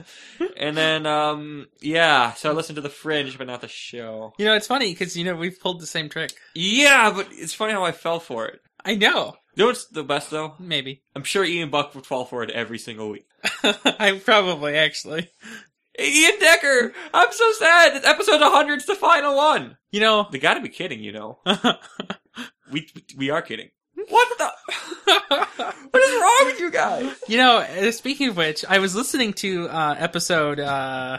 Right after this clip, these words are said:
Speaker 1: fifty, you know, of our show.
Speaker 2: Oh, yeah, yeah, that
Speaker 1: 'Cause,
Speaker 2: one.
Speaker 1: you know, it's really good, that intro. Man, that took me hours to do, and it was really good, a lot of fun. But it's good to
Speaker 2: You
Speaker 1: listen
Speaker 2: shouldn't
Speaker 1: to.
Speaker 2: be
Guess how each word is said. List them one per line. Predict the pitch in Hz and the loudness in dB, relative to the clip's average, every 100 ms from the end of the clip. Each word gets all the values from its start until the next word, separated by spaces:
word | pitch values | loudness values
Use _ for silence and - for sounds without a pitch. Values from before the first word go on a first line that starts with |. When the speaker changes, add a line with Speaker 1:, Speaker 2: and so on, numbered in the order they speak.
| - | -6
Speaker 1:
fifty, | - 302 - 147 165 _ | -4 -4 -4 -8 -8 _
you | 165 | -10
know, | 151 143 | -8 -6
of | 139 | -2
our | 156 | -2
show. | 170 156 143 190 | 0 -2 -2 -4
Speaker 2:
Oh, | 254 | -6
yeah, | 220 226 - | -6 -12 -12
yeah, | - | -12
that | 131 | -8
Speaker 1:
'Cause, | 185 | -6
Speaker 2:
one. | 175 | -2
Speaker 1:
you | 180 | 0
know, | 156 | 0
it's | 151 | -2
really | 175 151 | -4 0
good, | 175 147 135 165 _ _ - | 2 2 0 -4 _ _ -8
that | 156 147 | -6 -4
intro. | 175 160 135 139 _ - | -4 -4 -4 -6 _ -10
Man, | 160 151 | -6 -6
that | 151 | -8
took | 156 | -10
me | 160 147 | -10 -10
hours | 147 156 175 143 - | -6 -4 -4 -6 -10
to | 135 | -12
do, | 143 | -10
and | 151 | -10
it | 196 | -12
was | 226 | -10
really | 302 233 | -10 -6
good, | 233 151 | -4 -6
a | |
lot | 139 165 | -8 -12
of | - | -4
fun. | 175 143 - - - - - | -4 -6 -14 -20 -20 -14 -8
But | 185 | -8
it's | |
good | - 196 196 | -4 -4 -4
to | |
Speaker 2:
You | 139 | -4
Speaker 1:
listen | 147 214 | -2 -2
Speaker 2:
shouldn't | 214 214 | -4 -6
Speaker 1:
to. | |
Speaker 2:
be | 185 | -8